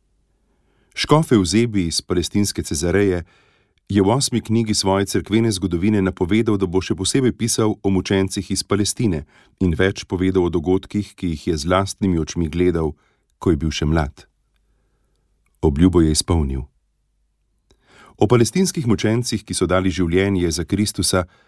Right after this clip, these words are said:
med zadnjim velikim preganjanjem za časa cesarjev Diokleciana in Maksimina Daja,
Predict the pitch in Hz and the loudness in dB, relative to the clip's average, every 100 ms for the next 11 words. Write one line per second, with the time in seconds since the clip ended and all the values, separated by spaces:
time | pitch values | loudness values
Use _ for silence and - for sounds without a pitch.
0 | _ _ - 78 67 76 90 90 90 92 | _ _ -6 -4 -2 2 2 2 2 2
1 | 92 78 85 85 95 85 85 87 87 92 | 2 0 -2 -2 -2 -2 0 0 2 2
2 | 90 92 85 82 82 80 82 - 82 90 | 0 -2 -2 -4 -2 -2 -4 -4 0 0
3 | 90 87 82 - _ - 95 - 82 - | 2 0 -2 -6 _ -2 -2 0 -4 0
4 | 98 98 87 73 _ _ - 87 82 85 | 0 0 -2 -6 _ _ -2 0 0 -2
5 | - 87 80 73 90 95 92 | -2 0 0 0 0 2 0